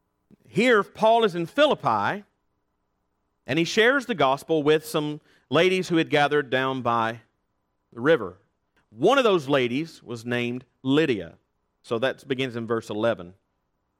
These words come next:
right? Lydia. And, and, and when, when, when Paul shares with these ladies, plural,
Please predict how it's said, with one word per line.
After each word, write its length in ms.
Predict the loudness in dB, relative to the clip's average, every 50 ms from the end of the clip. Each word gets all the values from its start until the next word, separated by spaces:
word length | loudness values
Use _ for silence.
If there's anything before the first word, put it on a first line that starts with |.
| _ _
right? 280 | -10 -8 -8 -8 -8 -10 _ _ _ _ _ _ _ _ _ _ _ _ _ _ _ _ _ _ _ _ _ _ _ _ _ _ _ _
Lydia. 380 | -2 0 0 0 0 -2 -4 -6
And, 160 | -6 -4 -2 0
and, 220 | 0 0 0 0
and 140 | -2 0 0
when, 200 | 0 0 -2 -2
when, 240 | -2 -2 -2 -2 -2
when 260 | -4 -4 -4 -4 -4 -8
Paul 540 | _ -4 0 2 4 4 4 2 0 -2 _ _ _ _
shares 640 | _ -10 -2 2 4 4 6 6 4 2 0 -2 0
with 360 | 2 2 2 2 -2 _ _ _ _
these 400 | -6 -2 0 0 0 0 -2 0
ladies, 540 | 2 2 4 4 4 2 2 0 0 -2 -4
plural, 640 | -10 -8 -2 2 4 4 4 4 2 2 0 -4 -8